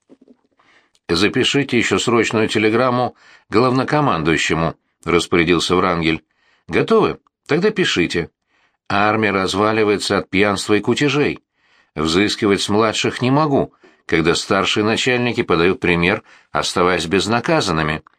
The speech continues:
Прошу отстранения от командования корпусом генерала Шкуро, в конец развратившего свои войска.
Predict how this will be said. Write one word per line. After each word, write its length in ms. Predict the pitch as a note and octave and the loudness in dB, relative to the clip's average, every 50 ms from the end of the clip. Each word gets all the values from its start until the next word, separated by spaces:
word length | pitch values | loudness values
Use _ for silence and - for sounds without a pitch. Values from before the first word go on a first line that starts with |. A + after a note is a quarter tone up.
| _ _ _ _ | _ _ _ _
Прошу 380 | - D#2+ D#2 E2 D#2+ - - G2 | -2 0 0 0 0 0 0 0
отстранения 600 | F#2+ F#2 - - F#2+ F#2 F#2 F#2 G#2 A2 G#2+ G2 | 0 0 -2 -2 -2 0 0 0 0 0 0 0
от 80 | F2 - | -2 -2
командования 680 | - F#2+ F2 F#2 F#2+ F#2+ F#2+ F2+ F2 F2+ F2 F2 E2+ | -2 -2 0 2 2 0 2 2 2 2 2 0 0
корпусом 640 | - - A2+ A2 G#2 - G#2+ - - A2 G#2+ G#2 G2+ _ _ - - _ _ | 0 0 0 0 2 0 -2 -2 0 -2 -2 -4 -6 _ _ -20 -20 _ _
генерала 540 | - E2 E2 F#2+ G#2 A2+ A#2 B2+ B2 A#2 A2+ | -6 -2 0 0 2 2 2 2 2 0 0
Шкуро, 500 | A2 - - - D#3+ E3 D3 G#2 D2 - _ _ _ _ _ _ _ | -2 -2 -2 -2 0 2 2 0 0 -4 _ _ _ _ _ _ _
в 100 | - - | -12 -6
конец 400 | - A2 A#2 A#2+ G#2+ F#2 - - | -2 -2 0 0 0 0 0 0
развратившего 760 | F2+ F#2 D#2+ F2 F2+ F2+ F2 - A2 A2 - - A#2+ A#2+ A2 | 0 0 2 2 0 0 0 0 0 0 0 0 0 -2 0
свои 260 | - G#2 F2 E2+ F2 | 0 0 0 0 2
войска. 440 | F2+ F#2+ G#2 - - - E2 D2 | 0 0 -2 -2 -2 -2 -2 -2